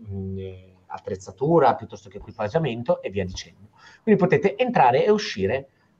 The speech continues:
quando volete. Prima di entrare nella quercia vi farò fare dei tiri, perché avete sentito tutti quanti delle dicerie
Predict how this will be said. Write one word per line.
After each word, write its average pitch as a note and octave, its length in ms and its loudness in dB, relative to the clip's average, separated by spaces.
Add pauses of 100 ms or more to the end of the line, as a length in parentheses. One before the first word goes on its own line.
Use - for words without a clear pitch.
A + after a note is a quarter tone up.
(200)
quando B2 320 2
volete. G2+ 420 -4 (760)
Prima C#4 500 4 (180)
di D#3+ 140 2
entrare E3+ 400 6
nella D#3 220 4
quercia B2 640 -2
vi D#3+ 120 -8
farò D#3+ 160 -4
fare A2 280 2
dei D#3 200 -2
tiri, A#2 400 -8 (220)
perché G#3+ 600 4
avete F#3 320 2
sentito G#3 460 2
tutti A#3+ 240 -6
quanti G#3 420 2
delle D3 220 -2
dicerie C#3 640 -2